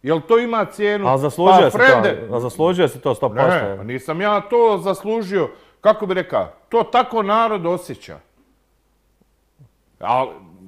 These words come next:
Speaker 2: Da, ja, ja sam rekao ono, tragedija, čisto zato što sam mislio da, mislim, mislio,
Speaker 1: Nije
Speaker 2: ja,
Speaker 1: u parama
Speaker 2: i dalje
Speaker 1: sve. Ja,
Speaker 2: nije u
Speaker 1: ja
Speaker 2: parama,
Speaker 1: ti to samo hoću reći.
Speaker 2: nije u parama
Speaker 1: Jer ja
Speaker 2: sve.
Speaker 1: da se pojavim na bilo kojoj naslovnici,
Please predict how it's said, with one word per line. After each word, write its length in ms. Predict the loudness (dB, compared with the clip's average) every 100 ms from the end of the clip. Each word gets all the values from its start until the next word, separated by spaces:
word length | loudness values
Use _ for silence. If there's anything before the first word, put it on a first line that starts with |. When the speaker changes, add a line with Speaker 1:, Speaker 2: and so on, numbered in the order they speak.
| -14
Speaker 2:
Da, 120 | -2 2
ja, 120 | 4
ja 140 | 2
sam 120 | 0 0
rekao 240 | 0 0
ono, 120 | -2
tragedija, 680 | 0 0 2 0 0 2 0
čisto 280 | -4 -10 -8
zato 220 | -8 -8
što 140 | -12 -8
sam 160 | -6
mislio 260 | -6 -6 -4
da, 280 | -4 -4 -8 _ _ _ _ _ -10
mislim, 320 | -8 -6 -4
mislio, 300 | -4 -4 0
Speaker 1:
Nije 100 | 4
Speaker 2:
ja, 80 | 6
Speaker 1:
u 100 | 6
parama 300 | 4 4 2
Speaker 2:
i 20 |
dalje 100 | 0
Speaker 1:
sve. 220 | 0 -4 -8 -4
Ja, 160 | 0 4
Speaker 2:
nije 160 | 4
u 40 | 6
Speaker 1:
ja 20 |
Speaker 2:
parama, 400 | 8 8 8 6
Speaker 1:
ti 80 | 4
to 140 | 4
samo 300 | 4 2 2
hoću 360 | 0 -2 -2 -6
reći. 180 | -4
Speaker 2:
nije 160 | 2 4
u 40 |
parama 360 | 6 8 8 6
Speaker 1:
Jer 100 | 6
ja 200 | 8 8
Speaker 2:
sve. 80 | 8
Speaker 1:
da 120 | 6
se 160 | 2 0
pojavim 640 | 4 6 6 4 2 -2
na 120 | -4
bilo 320 | -4 2 2
kojoj 340 | 4 6 4 4
naslovnici, 840 | 0 -2 -2 -4 -4 -4 -6 -6